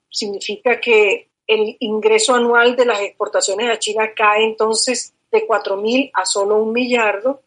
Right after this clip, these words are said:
pero eso acarrea más problemas porque Venezuela no tiene facilidad por el tipo de su crudo, no solo por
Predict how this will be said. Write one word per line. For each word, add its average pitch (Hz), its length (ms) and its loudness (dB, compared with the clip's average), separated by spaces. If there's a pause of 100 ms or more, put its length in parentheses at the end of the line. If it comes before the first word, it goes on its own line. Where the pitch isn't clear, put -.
(160)
pero 233 240 2
eso 285 340 4
acarrea 214 580 0
más 208 280 -4
problemas 214 600 0
porque 190 300 -8
Venezuela 190 640 -2
no 240 520 -2
tiene 254 400 0
facilidad 214 760 -4 (440)
por 226 200 4
el 220 220 2
tipo 254 320 -2
de 320 100 -2
su 226 200 -6
crudo, 226 420 -2
no 208 120 -2
solo 226 400 0
por 254 420 2